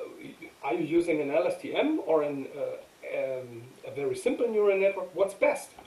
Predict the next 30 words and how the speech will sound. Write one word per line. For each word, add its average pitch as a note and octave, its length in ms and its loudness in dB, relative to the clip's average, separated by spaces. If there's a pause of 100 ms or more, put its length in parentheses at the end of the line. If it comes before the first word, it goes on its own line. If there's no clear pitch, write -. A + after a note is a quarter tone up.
(500)
And D#3 140 -4
we F3+ 100 2
try - 280 0
to - 200 -4
answer F#3+ 340 2
that - 260 -4 (340)
with C3+ 200 -4
respect C#3 640 -4
to D3 80 -6
considering D#3 640 -4
two A3 260 -10
different E3 460 0
models, C3 420 0 (320)
which - 260 -2
are B2 260 -2 (880)
a C#3 160 -4
simple A#3+ 360 4
one, A#3 340 4
a - 40 -12
Hes-, - 420 -12
a - 360 -6
Black-Scholes, F3+ 640 2
and D#3 120 -8
a D3 200 0
Heston, - 460 -4
which A#2+ 160 -12
is - 100 -8
complex - 500 -4 (920)
here. - 160 -10 (260)
And D#3 140 -6